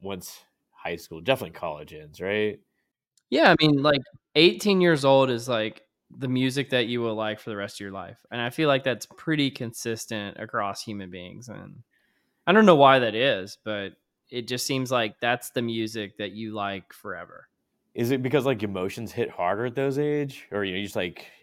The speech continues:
Speaker 1: everything's new and, like, that's sort of the s-, surroundings? I don't know. Or maybe you should have time and money to spend on music at that
Speaker 2: I
Speaker 1: age.
Speaker 2: think it's, I think it's the hormones. Like, it just feels more amplified because you're, like,
Speaker 1: <laughs>
Speaker 2: raging on the inside.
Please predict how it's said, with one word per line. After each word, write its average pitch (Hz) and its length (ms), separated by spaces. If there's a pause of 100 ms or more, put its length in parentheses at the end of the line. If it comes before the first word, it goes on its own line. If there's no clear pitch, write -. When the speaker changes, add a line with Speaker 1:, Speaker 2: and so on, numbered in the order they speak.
Speaker 1:
everything's 107 420
new 117 560
and, 98 120
like, 82 200
that's 104 240
sort 120 140
of 98 80
the 87 280 (760)
s-, - 80 (120)
surroundings? 123 760
I 95 120
don't 120 140
know. 92 280
Or 92 100
maybe 139 120
you 151 40
should 147 140
have 113 80
time 110 260
and 95 160
money 98 240
to 92 140
spend 101 340
on 82 140
music 82 400 (100)
at 85 80
that 85 160
Speaker 2:
I 85 60
Speaker 1:
age. 156 180
Speaker 2:
think 294 240
it's, 180 240
I 147 140
think 202 200
it's 208 100
the 143 100
hormones. 127 800
Like, 113 160
it 117 80
just 131 220
feels 147 420
more 135 280
amplified 117 800
because 127 320
you're, 135 140
like, 113 280
Speaker 1:
<laughs> - 40
Speaker 2:
raging 143 760
on 127 200
the 123 160
inside. 113 640